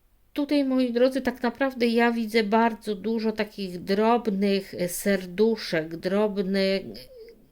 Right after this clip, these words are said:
drobne gesty w uczuciu, w miłości.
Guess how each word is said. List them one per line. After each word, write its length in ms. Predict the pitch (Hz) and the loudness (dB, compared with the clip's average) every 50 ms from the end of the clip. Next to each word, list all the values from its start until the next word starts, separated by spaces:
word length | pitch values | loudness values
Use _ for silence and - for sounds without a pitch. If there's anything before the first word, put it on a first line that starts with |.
| _ 196 | _ -14
drobne 760 | 185 180 202 185 202 233 269 320 302 311 302 302 302 294 269 | -8 -6 -4 -2 0 2 2 2 2 0 0 2 2 2 2
gesty 880 | 247 220 214 254 262 277 277 269 269 - - - _ - 214 196 196 185 | 2 4 6 6 8 6 6 2 0 -4 -12 -10 _ 0 0 2 2 0
w 160 | 180 185 185 | -2 -4 -4
uczuciu, 960 | 139 151 226 214 - - 233 247 254 240 - - - 214 202 180 170 170 170 - - - - - - - - - - - - - | -2 -2 -2 -4 -4 -4 -4 -2 -2 -4 -4 -4 -2 0 2 2 2 0 -2 -6 -12 -16 -16 -16 -16 -16 -16 -18 -18 -20 -18 -14
w 140 | 190 185 190 | -10 -6 -4
miłości. 1000 | 202 208 220 208 226 226 226 214 208 - - - - - - 165 156 151 - - | -2 -2 -2 0 2 2 4 2 2 -2 -6 -10 -10 -10 -8 -6 -6 -6 -6 -8